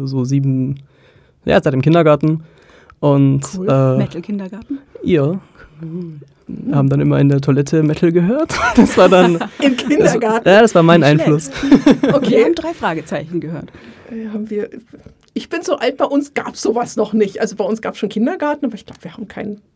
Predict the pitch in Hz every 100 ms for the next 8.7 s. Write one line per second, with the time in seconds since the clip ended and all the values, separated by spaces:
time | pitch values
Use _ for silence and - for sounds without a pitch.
0 | _ _ _ _ _ _ - 190 214 220
1 | 262 240 220 214 190 196 220 226 208 202
2 | 220 226 240 277 - 214 208 190 - -
3 | 202 220 220 226 226 - 226 - 196 -
4 | 208 - 202 - 254 247 - _ _ _
5 | _ _ - 180 156 - _ - 175 214
6 | 233 - 440 - - - - - - -
7 | _ - 453 - 277 294 392 - 392 349
8 | 294 254 285 233 233 214 269